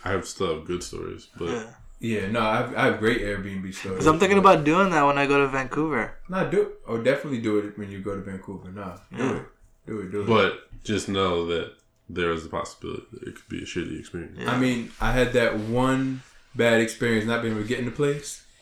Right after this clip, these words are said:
Speaker 3: and then the one which wasn't really bad experience, but they gave me a bad rating that I didn't deserve.
Speaker 2: Yeah.
Speaker 3: And that's it. And I
Speaker 1: Yeah.
Speaker 3: used it I don't know how many times.
Speaker 2: Yeah.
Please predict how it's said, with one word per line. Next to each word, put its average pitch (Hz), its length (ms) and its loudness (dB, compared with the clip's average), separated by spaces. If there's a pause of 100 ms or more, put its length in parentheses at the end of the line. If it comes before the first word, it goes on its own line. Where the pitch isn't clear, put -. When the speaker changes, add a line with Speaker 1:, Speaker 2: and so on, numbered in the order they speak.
(140)
Speaker 3:
and 110 160 2
then 117 100 4
the 110 80 4
one 123 380 4
which 120 200 -2
wasn't 120 280 4
really 113 180 2
bad 110 220 4
experience, 107 760 0
but 110 260 0
they 117 200 4
gave 113 280 0
me 139 240 8
a 113 80 4
bad 107 260 4
rating 101 240 0
that 101 120 -2
I 104 80 2
didn't 101 220 -2
deserve. 92 500 -6
Speaker 2:
Yeah. 117 160 -10 (100)
Speaker 3:
And 113 120 0
that's 113 180 0
it. 98 240 -2 (140)
And 104 100 -6
I 98 200 0
Speaker 1:
Yeah. 95 80 0
Speaker 3:
used 110 340 2
it 104 200 -2
I 107 80 -2
don't 110 120 -2
know 101 80 -2
how 107 100 -2
many 95 180 -4
times. 90 560 -6
Speaker 2:
Yeah. - 280 0